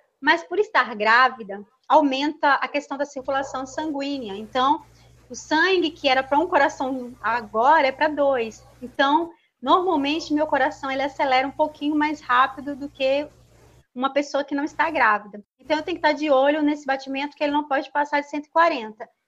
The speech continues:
Então, o que eu observo é isso. Se eu vejo que tá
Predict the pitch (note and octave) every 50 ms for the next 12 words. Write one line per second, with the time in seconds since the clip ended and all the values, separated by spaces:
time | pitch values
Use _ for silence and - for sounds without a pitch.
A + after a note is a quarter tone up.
0 | _ _ _ - B3+ - D4+ D#4+ D#4 F4 E4+ E4+ - F4 F4 - D#4+ D#4+ E4+ E4
1 | G#4+ G#4+ D#4 B3 A#3 - - - C4 B3+ B3 C4+ C#4 D4 C#4+ C#4+ - D#4 - -
2 | D4 C4+ C4 - -